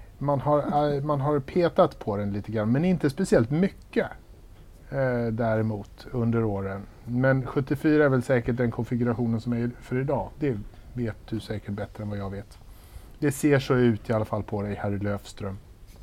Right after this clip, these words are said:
Men, eh, alltså, jag gillar den. Jag gillar det old school. Jag gillar sandfållan. Precis allt som du sa. Det, och den, den,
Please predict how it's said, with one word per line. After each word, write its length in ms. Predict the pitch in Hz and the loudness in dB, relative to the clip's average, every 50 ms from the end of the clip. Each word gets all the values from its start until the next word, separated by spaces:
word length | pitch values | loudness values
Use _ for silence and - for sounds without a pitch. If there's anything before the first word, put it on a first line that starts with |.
| - - - - - - - - - - - - - - - - - - | -20 -20 -20 -20 -20 -20 -16 -14 -14 -14 -14 -16 -18 -20 -18 -18 -16 -14
Men, 420 | - - 131 139 143 147 147 147 151 | -6 2 6 8 8 8 8 6 4
eh, 720 | 143 147 - 147 143 143 139 143 143 143 139 139 139 135 131 139 - - - - - - - - - - | 2 4 4 8 8 10 12 12 12 12 10 10 8 6 2 -2 -10 -16 -20 -20 -20 -20 -20 -20 -18 -6
alltså, 200 | - 143 143 170 | -4 0 2 4
jag 100 | 170 165 | 4 4
gillar 300 | 175 180 170 160 147 143 | 6 6 4 6 6 6
den. 220 | 143 143 151 156 151 | 4 4 2 2 0
Jag 120 | 147 147 | 2 2
gillar 280 | 160 160 147 147 147 160 | 4 4 4 4 4 2
det 160 | 185 170 147 | 2 2 2
old 220 | 131 127 120 113 - - | 2 2 2 -2 -4 -6
school. 160 | 123 123 127 | -6 -4 -2
Jag 140 | 135 139 151 | 0 0 2
gillar 280 | 165 156 147 165 175 | 2 2 2 0 -2
sandfållan. 600 | 165 - 190 180 143 120 - - 107 107 117 123 | -2 -2 -4 -2 -2 -4 -4 -4 -6 -6 -6 -8
Precis 340 | 131 156 165 - 170 151 143 | -8 -10 -8 -8 -8 -8 -4
allt 200 | 156 160 160 143 | -2 -2 -2 -2
som 180 | - - 147 139 | -4 -4 -4 -4
du 80 | 131 | -4
sa. 260 | 131 - 208 175 131 117 | -6 -6 -6 -4 -4 -4
Det, 260 | 123 143 147 147 139 - - - - - - - - | -2 -4 -4 -4 -6 -8 -14 -18 -16 -16 -18 -14 -4
och 160 | - 147 147 | -2 -2 0
den, 220 | 143 151 147 147 143 - | 0 0 -2 -2 -6 -8
den, 340 | 143 151 151 147 147 139 | -8 -6 -6 -6 -6 -8